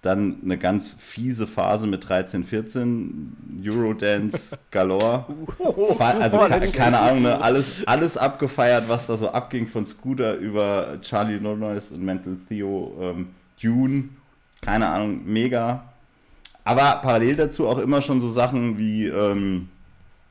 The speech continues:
Speaker 1: Oasis und, äh, Blur zum Beispiel gehört und immer noch die alten Sachen, also Guns N' Roses und Co. geil gefunden. Ja, und dann irgendwann die Kurve gekriegt und dann halt so mit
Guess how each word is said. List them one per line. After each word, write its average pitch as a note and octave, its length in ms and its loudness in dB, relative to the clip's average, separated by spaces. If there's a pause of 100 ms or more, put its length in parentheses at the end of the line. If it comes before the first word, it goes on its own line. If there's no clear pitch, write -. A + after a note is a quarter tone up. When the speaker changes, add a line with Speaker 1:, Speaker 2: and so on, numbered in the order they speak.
(140)
Speaker 1:
Oasis A#2+ 680 -2
und, F#2+ 480 -2
äh, F2 340 -2 (580)
Blur A2+ 460 4
zum - 140 -4
Beispiel B2+ 300 -4
gehört B2 540 0 (300)
und G2 440 0 (160)
immer B2+ 220 4
noch A2+ 160 0
die D2 120 -2
alten A2+ 520 0
Sachen, A#2+ 300 -2
also F#2 200 -2
Guns F2+ 220 -6
N' F#2 100 -4
Roses A#2+ 320 -4
und C3+ 120 -6
Co. C3+ 180 -4
geil C3 200 0
gefunden. C#3 640 -8 (880)
Ja, G#2 180 4
und E2 260 0
dann F#2+ 180 2
irgendwann A#2+ 360 0
die A2+ 80 -4
Kurve F#2 320 0
gekriegt D#2 420 -8
und E2 80 -4
dann E2 180 -4
halt E2+ 140 -6
so F2 100 -8
mit D#2+ 160 -4